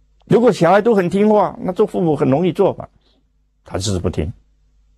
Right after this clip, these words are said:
那怎么办呢？做给他看。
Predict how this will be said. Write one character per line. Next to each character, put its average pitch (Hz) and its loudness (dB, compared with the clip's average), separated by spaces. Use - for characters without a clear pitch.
那 131 2
怎 117 0
么 113 4
办 127 4
呢？ 120 -2
做 143 2
给 135 0
他 139 0
看。 170 0